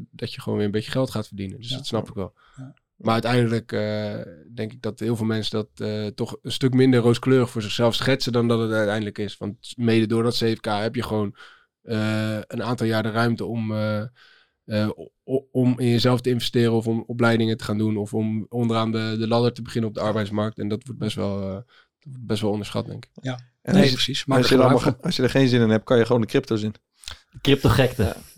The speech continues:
Speaker 4: Die
Speaker 3: Ik heb
Speaker 4: is ook in de kleedkamer
Speaker 3: Ik heb even in
Speaker 4: losgebarst.
Speaker 3: het, ja, want dat, de laatste jaar ging ik er sowieso echt veel over. Maar ik heb even aan het panel gevraagd.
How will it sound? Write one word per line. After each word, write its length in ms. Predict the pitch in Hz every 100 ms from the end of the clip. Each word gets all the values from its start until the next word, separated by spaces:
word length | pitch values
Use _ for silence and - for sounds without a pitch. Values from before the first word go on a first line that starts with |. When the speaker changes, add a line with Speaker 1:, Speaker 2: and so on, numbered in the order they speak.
| - -
Speaker 4:
Die 120 | 117
Speaker 3:
Ik 100 | 131
heb 100 | 156
Speaker 4:
is 300 | 135 139 -
ook 240 | 151 139 139
in 120 | 127
de 60 |
kleedkamer 440 | 120 127 117 110 107
Speaker 3:
Ik 60 |
heb 80 | 110
even 160 | 170 165
in 40 |
Speaker 4:
losgebarst. 220 | 180 165 -
Speaker 3:
het, 80 | 127
ja, 280 | 127 117 -
want 300 | 127 120 123
dat, 200 | 123 123 -
de 140 | 113
laatste 320 | 123 135 -
jaar 140 | 131 123
ging 160 | 135
ik 60 | 120
er 60 | 120
sowieso 340 | 127 123 131
echt 200 | 127 123
veel 120 | - 123
over. 160 | 117
Maar 100 | 123
ik 80 | 120
heb 100 | 143
even 120 | 156
aan 60 | 147
het 80 | 120
panel 260 | 170 160 131
gevraagd. 520 | 113 127 120 -